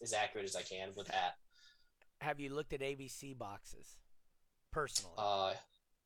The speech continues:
Speaker 1: I have not.
Speaker 2: Okay. I, I would, to understand box building, I believe an A B C box is probably the, one of the best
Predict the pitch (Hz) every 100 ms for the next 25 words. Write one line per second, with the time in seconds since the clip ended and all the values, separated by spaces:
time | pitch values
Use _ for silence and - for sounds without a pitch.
0 | _ 113 113 107 - - - _ _ _
1 | _ - - - 123 107 107 - 127 139
2 | 139 110 123 127 131 123 107 - _ -
3 | - - _ - - 147 139 127 143 151
4 | 160 - - 120 123 120 123 117 - -
5 | 104 113 - - 135 131 135 143 160 147
6 | - - - - _ _ 107 113 104 -
7 | _ - 117 113 117 127 127 123 117 107
8 | - 120 123 127 120 - 123 120 104 101
9 | 101 - - - - - 117 104 - _
10 | - 120 117 120 127 113 120 117 117 113
11 | - - - _ _ _ _ _ - 113
12 | 110 107 107 107 113 120 120 98 107 98
13 | - 113 120 - - -